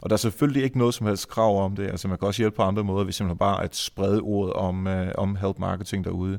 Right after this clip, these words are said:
Alt det her, øh, det kan man gøre på, øh, patreon dot com skråstreg Erik Sings, og det håber jeg, at, øh, øh, at du har lyst til at hjælpe med. Du kan i hvert fald få lov til at kalde dig, øh, for min chef, og der, øh, er også mulighed for, at, øh, man får sit navn med i rulleteksterne på, øh, på videoversionen af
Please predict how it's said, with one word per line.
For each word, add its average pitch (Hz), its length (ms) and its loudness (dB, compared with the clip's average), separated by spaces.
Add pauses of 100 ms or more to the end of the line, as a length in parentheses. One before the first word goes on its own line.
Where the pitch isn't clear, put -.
Alt 139 240 4
det 135 80 0
her, 123 440 0
øh, 107 220 0
det 120 100 -2
kan 120 80 -2
man 98 100 0
gøre 104 180 2
på, 98 340 2
øh, 92 100 2
patreon 110 440 0
dot 95 120 0
com - 240 0
skråstreg 95 560 -4
Erik 95 160 -4
Sings, - 420 -4 (120)
og 95 80 2
det 117 100 6
håber 113 220 6
jeg, 95 80 0
at, - 120 -8
øh, 92 560 0
øh, 90 180 -2
at 92 140 -8
du 101 60 -4
har 98 100 -2
lyst 95 240 -4
til - 220 -2
at - 260 -6
hjælpe 92 260 -4
med. 92 180 -2 (180)
Du 113 60 -2
kan - 100 2
i - 20 4
hvert 131 120 8
fald 139 120 2
få - 120 -4
lov 127 120 4
til 127 100 -4
at - 60 -6
kalde 110 200 2
dig, 98 320 4
øh, 92 60 -2
for 107 120 0
min 120 200 0
chef, - 480 -2 (140)
og 101 140 -4
der, 101 240 2
øh, 95 280 2
er 95 120 -2
også 90 300 -4
mulighed 107 400 -4
for, - 320 -6
at, 87 320 -6
øh, 90 200 -2
man 85 120 -6
får 87 140 -8
sit - 220 -10
navn 90 300 -4
med 92 120 -4
i 90 40 -4
rulleteksterne 90 640 -6
på, 85 340 -6
øh, 87 100 -6
på 110 120 -6
videoversionen 85 680 -4
af 87 160 -6